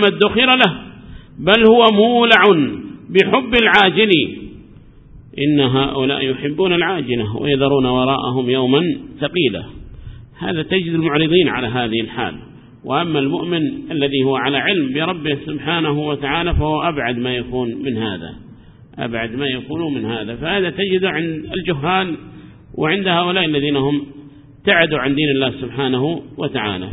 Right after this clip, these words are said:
فما يعلم الحكمة وما يعلم التفاوت بين ما منع منه وبين ما ادخر له. فسمعت كلمة من بعض الناس أخبرني بها، وهي كلمة ما هي طيبة والله، كلمة كفرية، لما حصل ال-،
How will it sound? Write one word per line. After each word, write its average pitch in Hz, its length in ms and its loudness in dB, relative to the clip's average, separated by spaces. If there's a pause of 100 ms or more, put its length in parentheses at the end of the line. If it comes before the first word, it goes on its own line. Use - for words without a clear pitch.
فما 196 200 0 (120)
يعلم 135 200 2
الحكمة 120 440 -2 (600)
وما 190 180 0 (120)
يعلم 175 180 0
التفاوت 151 600 -2
بين 185 260 0
ما 196 140 2
منع 196 320 2
منه 196 460 2
وبين 185 320 0
ما 170 120 -2
ادخر 190 520 0 (440)
له. 120 420 -2 (580)
فسمعت 151 760 0
كلمة 170 480 4
من 151 200 2
بعض 160 200 0
الناس 160 360 0 (140)
أخبرني 156 480 -4
بها، 180 300 -2
وهي 165 280 -6
كلمة 170 340 -2
ما 180 140 0
هي 156 100 0
طيبة 147 400 -2
والله، 107 260 -4
كلمة 156 280 -4
كفرية، 143 560 -4 (540)
لما 131 260 -4
حصل 147 360 -6
ال-، 127 300 -4